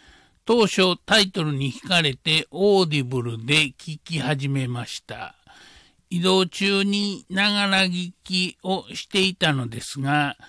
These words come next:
主人公である敏腕営業マンが殺されそうになり、殺し屋に対して命乞いをする交渉場面の書きっぷりが秀逸でした。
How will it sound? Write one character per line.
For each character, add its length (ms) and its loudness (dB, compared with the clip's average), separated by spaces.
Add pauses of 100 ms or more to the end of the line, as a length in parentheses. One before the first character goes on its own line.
(280)
主 220 -4
人 300 2
公 320 0
で 240 2
あ 100 4
る 320 -2
敏 460 0
腕 380 2 (120)
営 260 0
業 280 2
マ 180 -2
ン 160 -4
が 240 2 (180)
殺 260 0
さ 220 0
れ 140 -2
そ 360 -2
う 40 0
に 200 -6
な 180 -8
り、 320 -12 (580)
殺 260 0
し 180 -2
屋 100 6
に 160 0
対 300 0
し 180 -8
て 380 -2
命 640 -2
乞 200 0 (200)
い 60 -12 (120)
を 180 -2
す 220 -6
る 120 -4 (140)
交 260 4
渉 360 0
場 180 0
面 360 -2
の 260 -2 (520)
書 140 0
き 280 -6
っ 60 -4 (260)
ぷ 140 0
り 200 2
が 280 2
秀 580 0
逸 400 -4
で 140 0
し 200 -10
た。 380 -8